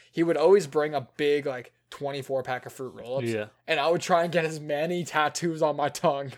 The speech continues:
Speaker 1: <laughs> as I, until the point where you could just see, like, barely, like, it looked like scribbles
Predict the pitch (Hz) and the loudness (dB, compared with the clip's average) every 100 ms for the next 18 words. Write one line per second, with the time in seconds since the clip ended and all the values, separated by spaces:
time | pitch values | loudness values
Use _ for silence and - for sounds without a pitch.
0 | - - - 131 143 175 - 214 - - | -18 -20 -14 -8 0 0 4 2 0 -6
1 | - 214 - 233 214 190 208 208 180 180 | 2 2 6 6 6 4 4 4 2 0
2 | 185 185 - 190 165 139 151 160 165 160 | 2 2 4 4 2 0 4 6 6 4
3 | 156 143 143 143 151 175 185 175 135 - | 0 -4 -4 -2 4 4 4 0 -2 -6
4 | - 160 147 139 127 | 0 0 2 -2 -4